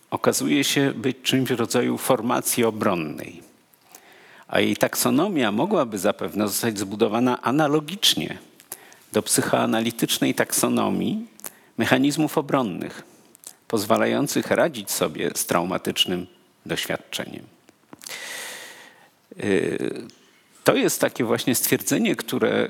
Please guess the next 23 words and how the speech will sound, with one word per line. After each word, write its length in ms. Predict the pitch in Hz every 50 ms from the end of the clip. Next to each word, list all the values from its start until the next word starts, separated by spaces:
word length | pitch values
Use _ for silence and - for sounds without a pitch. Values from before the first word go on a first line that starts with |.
| -
które 280 | - - - 107 113 107
sugeruje, 600 | - - 113 110 113 120 131 - 247 - - 98
że, 460 | 85 - 98 104 101 101 104 104 104 98 - - - - - _ _ _ _ _ - - - _ _ _ -
e, 760 | - 110 104 104 101 98 98 101 101 95 92 92 - - - -
możemy, 560 | 101 92 104 107 110 131 143 151 143 139 131
jeżeli 460 | 113 98 - - 123 117 110 117 113
rozpatrujemy, 1000 | 107 104 95 - - 110 101 - - 117 117 117 117 127 120 107 101 92 85 - 87 85 85 -
no, 120 | 92 78
pewną 640 | - - - - 90 90 90 92 95 95 92 87 82
społeczność, 800 | - - - - 98 92 92 92 - - - - 80 78 - -
takie 240 | - 78 - - 87
jak, 120 | 82 -
powiedzmy, 560 | - - 85 80 90 82 - - - 92 85 - - - - - - - -
europejskie 640 | - 82 92 90 85 - - 95 87 85 - - -
społeczeństwo 880 | - - - 92 90 80 - - 92 90 85 - - - - - 90 82
tego 420 | - - 87 85 87 85 80 78
okresu, 680 | - - - - - - - - - - - - 90 90 - - - - - 98
o 20 |
którym 260 | - - - 87 90 92
mówimy, 540 | 87 87 87 78 90 87 82 76 78 87 - - - - - - - _ -
jako 260 | 80 - - - -
pewien 380 | - - 98 87 98 95 95 92
podmiot, 640 | - - 98 - - 87 85 92 135 - - -